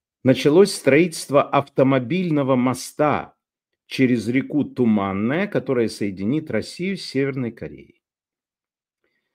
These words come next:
Щас действует только железнодорожный мост. Предполагается, что автомобильный мост позволит увеличить грузопоток, развивать па-,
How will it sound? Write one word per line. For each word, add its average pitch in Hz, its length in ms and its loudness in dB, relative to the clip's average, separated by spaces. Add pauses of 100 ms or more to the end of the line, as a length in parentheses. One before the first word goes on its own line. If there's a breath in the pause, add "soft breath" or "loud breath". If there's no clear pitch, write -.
(300)
Щас 175 400 4
действует 107 840 -2 (100)
только 107 600 0
железнодорожный 107 1040 -4
мост. 87 480 -12
Предполагается, 120 800 -2
что 107 280 -2
автомобильный 113 720 -6
мост 156 420 -8 (400)
позволит 123 520 -4
увеличить 113 540 -8
грузопоток, 107 720 -6
развивать 110 560 -4 (180)
па-, 120 340 0